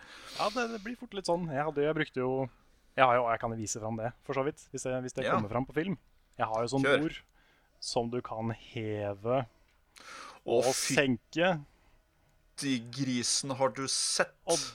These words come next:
Speaker 1: det er jo bare helt fantastisk. Men jeg brukte jo tre uker på å montere det, fordi jeg trengte vater.
Speaker 2: Åh,
Speaker 1: Jeg hadde jo ikke
Speaker 2: riktig,
Speaker 1: vater,
Speaker 2: ja.
Speaker 1: så det ble bare liggende. Men, eh, fikk montert det til slutt, da.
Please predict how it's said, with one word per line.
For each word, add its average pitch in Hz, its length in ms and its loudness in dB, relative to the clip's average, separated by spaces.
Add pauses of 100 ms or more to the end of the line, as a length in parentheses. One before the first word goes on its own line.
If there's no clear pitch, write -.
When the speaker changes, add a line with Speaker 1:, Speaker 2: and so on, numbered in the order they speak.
Speaker 1:
det 131 160 0
er 117 240 -2
jo 135 100 -2
bare 123 220 0
helt 117 160 -10
fantastisk. 135 560 -6
Men 147 100 2
jeg 151 140 2
brukte - 240 -4
jo 175 80 2 (760)
tre 147 300 2
uker - 180 -6
på 143 80 -2
å 139 60 2
montere 127 260 2
det, 156 140 0
fordi 131 100 0
jeg 123 140 0
trengte 123 240 0
vater. 113 400 -4 (1040)
Speaker 2:
Åh, 135 300 6 (160)
Speaker 1:
Jeg 151 80 6
hadde 139 80 4
jo 131 80 2
ikke 165 80 0
Speaker 2:
riktig, 147 80 6
Speaker 1:
vater, 127 240 4
Speaker 2:
ja. 165 80 -2
Speaker 1:
så 170 80 2
det 156 80 -2
ble 147 100 2
bare 135 140 0
liggende. 123 240 -8 (320)
Men, 147 260 2
eh, 151 360 -2 (360)
fikk 170 160 -6
montert 196 240 2
det 208 140 -10
til 208 80 -6
slutt, - 160 -12
da. - 60 -20